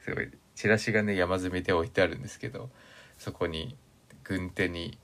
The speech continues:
ゴムついてるやつじゃないといけなくて、そのグリップでシュッシュッシュッシュッってすごい手際よく挟んでいかないといけないんですけど、<laughs> まあね、新聞配達のバイトは多分ここに聞いてくれてるリスナーの方は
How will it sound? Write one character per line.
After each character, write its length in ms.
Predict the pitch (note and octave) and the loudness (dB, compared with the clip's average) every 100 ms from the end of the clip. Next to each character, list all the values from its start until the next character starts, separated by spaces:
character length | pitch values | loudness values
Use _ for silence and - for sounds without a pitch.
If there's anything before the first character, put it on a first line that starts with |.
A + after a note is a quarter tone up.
| _ _ _ _ _ _ _ _ _ - | _ _ _ _ _ _ _ _ _ 2
ゴ 160 | A2+ | 2
ム 120 | G2 | 4
つ 140 | - - | -2 -8
い 40 | |
て 140 | C#2+ - | -8 -6
る 100 | - | -6
や 60 | |
つ 140 | - - | -8 -6
じ 80 | |
ゃ 40 | - | -4
な 100 | - | -6
い 60 | |
と 80 | - | -8
い 20 | |
け 100 | - | -6
な 100 | D#2+ | -6
く 60 | - | -8
て、 100 | - | -10
そ 140 | - | -8
の 100 | F2+ | -6
グ 120 | E2 F2+ | -2 -2
リ 100 | E2+ | -2
ッ 40 | - | -6
プ 100 | - | -6
で 200 | - - - - | -4 -6 -10 -10
シ 160 | - - | -6 -4
ュ 20 | |
ッ 20 | |
シ 140 | - G#2 | -4 -6
ュ 40 | |
ッ 20 | |
シ 140 | - F#2 | -6 -6
ュ 20 | |
ッ 40 | |
シ 140 | - F#2+ | -4 -4
ュ 40 | |
ッ 20 | |
っ 20 | - | -6
て 120 | - | -10
す 140 | - | -4
ご 80 | D#2+ | -4
い 80 | - - - _ _ | -4 -10 -20 _ _
手 120 | - | -2
際 240 | G2+ G#2 G2 | 2 6 6
よ 160 | F#2+ | 4
く 240 | F2 - - - - | 0 -8 -14 -12 -4
挟 140 | F#2 | -2
ん 80 | E2 | -2
で 100 | D2+ | -6
い 40 | |
か 140 | - D#2 | -8 -8
な 60 | |
い 40 | E2 | -8
と 180 | - - | -12 -10
い 100 | B2 | -8
け 140 | - | -4
な 100 | F2 | -2
い 80 | D#2 | -2
ん 60 | C#2+ | -4
で 100 | C#2+ | -10
す 120 | - | -8
け 120 | - | -6
ど、 160 | - - - - - | -6 -10 -10 -8 -8
<laughs> 220 | - - - | -12 -8 0
ま 80 | F2 | 0
あ 60 | |
ね、 80 | D2+ | 0
新 200 | D2 F2+ | -4 -2
聞 60 | F2+ | 0
配 140 | F#2+ | 0
達 240 | - - - | -2 -8 -10
の 220 | - C3 - - - - - | -10 -12 -16 -20 -20 -20 2
バ 120 | E2 | 2
イ 60 | D2 | 2
ト 160 | - | 0
は 160 | D#2 D#2 | 0 0
多 140 | F2+ | -2
分 160 | D2+ - | -4 -6
こ 140 | E2+ | -4
こ 140 | - G2 | 0 0
に 260 | F2+ F#2 - - _ _ | 0 -6 -10 -20 _ _
聞 200 | - F2+ | -4 -4
い 20 | |
て 140 | E2 F2 | -2 -4
く 140 | F2+ | -4
れ 40 | |
て 140 | D#2 E2+ | 0 0
る 100 | E2 | 0
リ 80 | E2+ | -4
ス 100 | - | -2
ナ 120 | E2+ | -2
ー 40 | D#2+ | -4
の 80 | |
方 300 | D#2 - F2 | -6 -2 2
は 180 | D#2 - | 2 0